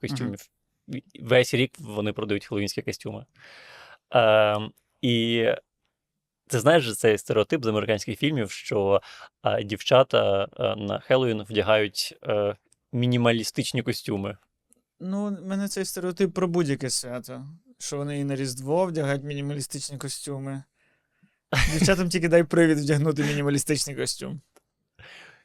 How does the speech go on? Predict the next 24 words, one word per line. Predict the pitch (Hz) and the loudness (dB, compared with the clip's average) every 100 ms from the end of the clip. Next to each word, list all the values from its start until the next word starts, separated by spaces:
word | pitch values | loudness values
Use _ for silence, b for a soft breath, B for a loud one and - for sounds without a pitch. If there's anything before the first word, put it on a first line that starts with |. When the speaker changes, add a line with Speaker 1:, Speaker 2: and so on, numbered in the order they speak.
| B _ _ _ _ _ b - | B _ _ _ _ _ b 4
Speaker 2:
Ну, | 147 180 - | 6 6 2
дивись, | 127 143 135 - | 2 4 4 4
я | 127 | 4
не | 165 170 | 4 2
знаю, | 135 131 127 95 92 _ - | 2 4 4 0 -4 _ 2
е, | 117 110 107 107 113 | 4 6 4 0 -4
де | - 104 127 120 | -6 6 8 8
причина, | - 117 - 123 107 101 104 | 4 0 2 2 4 2 2
а | - | 2
де | 107 110 107 104 113 | 4 6 6 4 4
наслідок, | 139 160 160 - 101 - | 2 4 2 2 -2 -6
Speaker 1:
Мгм. | _ - - | _ -20 0
Speaker 2:
але | 123 123 120 | 4 8 6
я | 120 | 6
зайшов | 120 117 127 | 2 0 0
в | |
той | - | 0
магазин, | 110 104 107 135 180 - | 0 2 2 2 0 -4
і | - | -6
це | - 147 | 2 4
прям | 143 123 | 4 4
до | 120 | 2
комічного | - 127 127 - 107 101 | 4 4 4 2 2 4
доходило. | 95 - 104 95 92 | 2 2 2 4 2